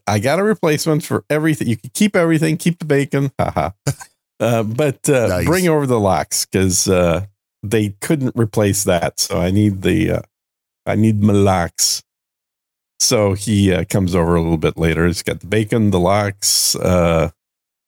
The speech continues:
Speaker 1: and then a bunch of iced tea. And so he brought a half the iced tea that they misdelivered to
Speaker 2: Oh,
Speaker 1: him
Speaker 2: how many
Speaker 1: 'cause
Speaker 2: bo-,
Speaker 1: he
Speaker 2: okay, well, you normally order, like, thirty. How many bottles
Speaker 1: Uh,
Speaker 2: do they
Speaker 1: yeah.
Speaker 2: drop off there?
Speaker 1: No,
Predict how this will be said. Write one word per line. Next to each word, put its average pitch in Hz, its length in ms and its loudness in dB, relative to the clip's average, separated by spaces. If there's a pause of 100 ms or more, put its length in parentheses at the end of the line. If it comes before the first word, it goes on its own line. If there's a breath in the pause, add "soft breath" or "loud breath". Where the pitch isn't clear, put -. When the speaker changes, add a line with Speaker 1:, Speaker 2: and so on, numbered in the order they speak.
(240)
Speaker 1:
and 98 100 2
then 95 100 2
a 92 60 2
bunch - 240 -2
of 92 220 0 (240)
iced 101 340 -2
tea. 101 380 0 (680)
And 95 180 0
so - 140 0
he 104 120 4
brought 92 280 0
a 82 180 -4 (180)
half 107 260 -2
the - 180 -2
iced 95 260 0
tea 95 140 2
that 87 180 0
they 87 140 0
misdelivered 90 640 0
to 76 120 -6
Speaker 2:
Oh, 82 100 0
Speaker 1:
him 107 60 2
Speaker 2:
how 104 120 0
many 226 180 -2
Speaker 1:
'cause - 160 -4
Speaker 2:
bo-, 127 80 -2
Speaker 1:
he - 120 0
Speaker 2:
okay, 123 200 -2
well, 113 180 0
you 156 180 2
normally 202 360 2
order, 165 240 2
like, 123 180 0
thirty. 147 440 0
How 127 100 2
many 175 160 -2
bottles 127 440 0
Speaker 1:
Uh, 104 100 0
Speaker 2:
do 117 60 0
they 107 100 0
Speaker 1:
yeah. 95 160 -4
Speaker 2:
drop 95 240 0
off 113 220 2
there? 71 300 -4
Speaker 1:
No, 82 200 -4